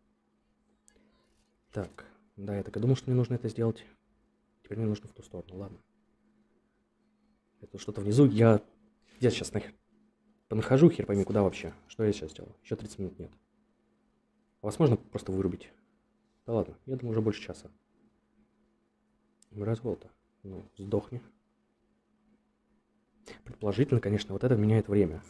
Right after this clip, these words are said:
да? Да. Короче, мне нужно крутить до тех пор, пока они просто не свалят отсюда.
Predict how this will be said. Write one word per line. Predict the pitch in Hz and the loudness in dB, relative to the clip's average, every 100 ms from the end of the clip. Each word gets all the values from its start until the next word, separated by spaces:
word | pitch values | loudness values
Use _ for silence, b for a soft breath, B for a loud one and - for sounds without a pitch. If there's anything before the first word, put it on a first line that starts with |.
| - | -14
да? | - 110 - _ _ _ _ _ _ _ _ - | -6 -6 -6 _ _ _ _ _ _ _ _ -14
Да. | 95 92 82 - _ _ _ _ _ _ _ _ _ _ _ _ | -8 -8 -8 -16 _ _ _ _ _ _ _ _ _ _ _ _
Короче, | - 101 | -12 -8
мне | 101 | -4
нужно | 101 | -2
крутить | 98 104 101 | -4 -4 -2
до | 104 | -2
тех | - | -4
пор, | - | -6
пока | - 104 | -4 -4
они | 101 | -2
просто | 104 - | -4 -10
не | 98 | -10
свалят | 95 90 | -6 -6
отсюда. | 87 - | -8 -12